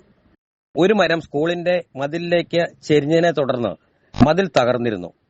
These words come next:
ഇതിനോട് ചേർന്നുള്ള ബസ് കാത്തിരിപ്പ് കേന്ദ്രത്തിന് കേടുപാടുകൾ സംഭവിക്കുകയും ചെയ്തിരുന്നു. സ്കൂൾ കവാടത്തിൽ നിൽക്കുന്ന രണ്ട് മരങ്ങളും ഇതോടൊപ്പം ഇതിനോട് ചേർന്ന് നിൽക്കുന്ന വൻ മരങ്ങളും യാത്രക്കാർക്ക്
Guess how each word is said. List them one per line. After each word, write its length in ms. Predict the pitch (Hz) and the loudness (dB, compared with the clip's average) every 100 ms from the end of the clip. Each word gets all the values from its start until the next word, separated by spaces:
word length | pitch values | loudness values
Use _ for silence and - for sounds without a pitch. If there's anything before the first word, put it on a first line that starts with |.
| _ _ _ 147 | _ _ _ -6
ഇതിനോട് 320 | 190 220 220 | 0 2 2
ചേർന്നുള്ള 400 | 196 180 180 175 | 0 0 -2 -2
ബസ് 240 | 175 - 202 | -2 -2 -2
കാത്തിരിപ്പ് 400 | 185 180 175 165 | 0 -2 -6 -4
കേന്ദ്രത്തിന് 520 | 165 165 156 160 156 - | -2 -2 -2 -2 -2 -2
കേടുപാടുകൾ 540 | 151 175 190 175 165 156 | -4 0 2 2 2 -2
സംഭവിക്കുകയും 520 | 147 135 139 123 135 | -2 -4 -4 -4 -6
ചെയ്തിരുന്നു. 440 | 120 107 101 90 - _ _ _ _ - | -6 -6 -8 -12 -18 _ _ _ _ -20
സ്കൂൾ 320 | - 208 247 220 | -2 0 2 2
കവാടത്തിൽ 560 | 190 190 190 165 190 - _ - | 2 2 0 -4 -10 -10 _ -12
നിൽക്കുന്ന 420 | 160 175 165 165 | -10 -8 -6 -4
രണ്ട് 240 | 151 156 175 | -4 -4 0
മരങ്ങളും 480 | 156 147 156 160 143 | 2 2 0 0 0
ഇതോടൊപ്പം 480 | 151 147 135 143 147 - - - - | 2 2 0 -8 -10 -20 -20 -20 -10
ഇതിനോട് 340 | 143 180 196 190 | -2 2 2 2
ചേർന്ന് 380 | 175 170 202 196 | 2 2 2 0
നിൽക്കുന്ന 300 | 170 165 160 | -2 -2 -2
വൻ 240 | 151 160 185 | 0 -2 0
മരങ്ങളും 460 | 156 143 131 87 _ _ _ 139 | 0 0 -2 -4 _ _ _ -2
യാത്രക്കാർക്ക് 800 | 165 202 185 185 175 170 190 | 0 0 2 2 2 0 0